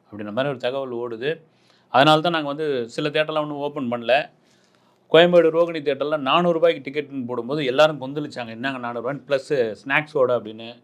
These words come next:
அப்புறம் ரசிகர்கள்லாம் உள்ள சொல்லியிருந்தாங்க, "நாங்க உங்களை ஸ்நாக்ஸ் கேட்டோமா, ஏன் எங்க தலையில ஸ்நாக்ஸ் கொடுக்குறீங்க?" இவ்வளோ சொன்னாலும் சோல்ட் அவுட்ன்ற அளவுக்கு ஆயிடுது. அப்படி வருது, மாயாஜாலெலாம் ஃபுல்லாக காலி ஆயிடுச்சு. இப்ப என்னன்னா, அந்த சிறப்பு காட்சி, இங்க சிறப்பு காட்சி, அஞ்சு, அஞ்சு காட்சி இருக்கு இல்லையா, அந்த ஒன்பது மணி காட்சிக்கு பர்மிஷன் கிடைக்குமா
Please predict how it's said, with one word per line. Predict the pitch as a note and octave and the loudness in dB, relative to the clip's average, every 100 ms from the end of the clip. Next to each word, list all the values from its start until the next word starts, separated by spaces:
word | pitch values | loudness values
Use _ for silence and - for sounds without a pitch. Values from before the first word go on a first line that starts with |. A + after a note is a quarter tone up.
| _ | _
அப்புறம் | B2 B2 A#2 | -12 -8 -8
ரசிகர்கள்லாம் | A2 A#2 B2+ E3 C#3+ C#3+ C#3+ | -8 -10 -8 -6 -4 -2 -2
உள்ள | C3+ | -2
சொல்லியிருந்தாங்க, | A#2+ A#2 A#2 A#2+ | -6 -6 -12 -10
"நாங்க | B2 | -8
உங்களை | A#2+ A#2+ A2+ - | -8 -6 -8 -6
ஸ்நாக்ஸ் | C#3 C#3 | -10 -6
கேட்டோமா, | C3 A#2+ G#2+ A2 A2 _ _ _ _ | -4 -4 -8 -14 -18 _ _ _ _
ஏன் | A#2+ D3 | 2 4
எங்க | C#3+ B2 | 4 -2
தலையில | A#2+ C3 A2 - | -8 -8 -10 -12
ஸ்நாக்ஸ் | B2 A#2+ | -18 -16
கொடுக்குறீங்க?" | A#2+ A2+ C#3 C#3 B2 | -16 -8 -6 -4 2
இவ்வளோ | D3+ E3 | 6 6
சொன்னாலும் | D#3 D#3+ D#3+ D#3 C3 E3+ - _ _ _ _ | 4 -6 -2 0 -2 -6 -8 _ _ _ _
சோல்ட் | - F3 G#3+ G3 | 0 8 8 8
அவுட்ன்ற | F3 D#3 C#3+ | 0 -2 -6
அளவுக்கு | C3+ C3+ C#3 A2+ | -4 -4 -4 -4
ஆயிடுது. | G2+ F#2 - | -4 -8 -18
அப்படி | - G#2+ G#2+ | -12 -4 8
வருது, | D3 G3 G3 G3+ A3 _ _ _ G#2+ | 10 10 2 -8 -12 _ _ _ -2
மாயாஜாலெலாம் | A#2 F3+ F3+ F#3 F#3 G3+ F#3 - | 4 4 4 -2 -2 -4 -4 -6
ஃபுல்லாக | F#3+ F3+ D3 B2 | -2 2 2 -2
காலி | G#2+ A#2+ | -8 -8
ஆயிடுச்சு. | A2+ G2+ F#2 - _ _ _ _ - | -8 -10 -16 -20 _ _ _ _ -8
இப்ப | A2+ B2+ | 0 2
என்னன்னா, | D#3 G#3+ | 2 0
அந்த | F#3+ | -2
சிறப்பு | C#3+ G3+ A#3+ A#3 | -2 0 0 -2
காட்சி, | E3+ D#3 - D3 | 0 0 0 -10
இங்க | D3 G3+ F#3 | -4 -2 -2
சிறப்பு | F3+ F3+ E3 | -2 -6 -4
காட்சி, | C3 C#3 | -4 -2
அஞ்சு, | C3 E3+ E3 | -4 -2 0
அஞ்சு | D3+ D#3+ F3+ | 0 0 -2
காட்சி | E3 D#3+ | -2 -2
இருக்கு | D3+ B2 | -8 -8
இல்லையா, | C3+ | -4
அந்த | C#3 A#2 | -4 -2
ஒன்பது | D3+ A#3 A#3+ | -2 4 4
மணி | G#3+ D#3 | 4 -6
காட்சிக்கு | C#3+ B2 - - | -4 -4 -6 -12
பர்மிஷன் | D3 C3+ E3 D3+ D3 | -4 -2 -4 -12 -12
கிடைக்குமா | A2+ B2+ A#2+ A#2 A2+ G#2+ | -10 -10 -10 -14 -12 -14